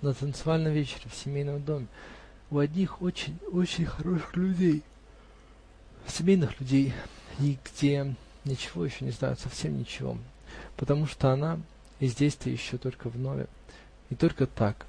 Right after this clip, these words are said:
а вовсе ещё не решилась остаться и непременно уйдёт, как только долг заплатит. Ну и там был этот студент,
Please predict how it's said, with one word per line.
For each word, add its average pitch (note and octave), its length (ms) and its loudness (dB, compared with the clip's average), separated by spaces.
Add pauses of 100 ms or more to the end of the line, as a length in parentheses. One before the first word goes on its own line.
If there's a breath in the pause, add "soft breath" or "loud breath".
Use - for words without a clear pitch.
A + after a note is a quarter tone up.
(480)
а C#3+ 80 -2
вовсе C3+ 320 -2
ещё - 220 -4
не B2 60 -2
решилась A#2+ 540 -6
остаться - 440 -6 (180)
и B2+ 40 -2
непременно B2+ 440 -4
уйдёт, A#2 260 -2 (300 loud breath)
как - 140 -14
только A#2+ 240 -6
долг A#2+ 300 -8
заплатит. A2+ 520 -4 (840 loud breath)
Ну F3 120 2
и D#3+ 60 2
там D3+ 420 0 (480)
был C#3+ 240 0
этот C3+ 180 2
студент, C3 480 -4